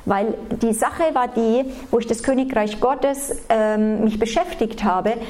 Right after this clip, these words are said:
und ständig gelesen habe, dass Jesus sagt, „Predigt das Reich, verkündigt das Reich“, dann habe ich gesagt, „Ja, das kann ich tun, aber was soll ich denn sagen?“ Einfach,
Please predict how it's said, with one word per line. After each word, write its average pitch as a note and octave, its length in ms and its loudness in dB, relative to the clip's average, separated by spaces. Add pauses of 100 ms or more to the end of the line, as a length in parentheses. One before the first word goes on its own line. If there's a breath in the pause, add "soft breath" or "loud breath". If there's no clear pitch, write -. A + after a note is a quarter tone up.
(240 loud breath)
und A3+ 240 2
ständig F4 460 0
gelesen A3+ 500 2
habe, C4 100 -2
dass A#3+ 200 -2
Jesus G3+ 360 0
sagt, G#3 280 0
„Predigt D4+ 380 0
das A3+ 220 0
Reich, G#3 300 2
verkündigt D#4 600 0
das B3+ 280 0
Reich“, G#3+ 480 0 (500 loud breath)
dann B3 260 0
habe B3 160 -2
ich A3 80 -4
gesagt, G#3+ 340 -2
„Ja, A3 140 4
das A3 220 -4
kann G#3+ 180 2
ich G#3 160 -2
tun, D#4 420 2
aber G#3+ 220 0
was A3 160 -2
soll A#3 160 0
ich A#3 100 -2
denn G#3+ 200 2
sagen?“ A3+ 400 0
Einfach, G3+ 240 0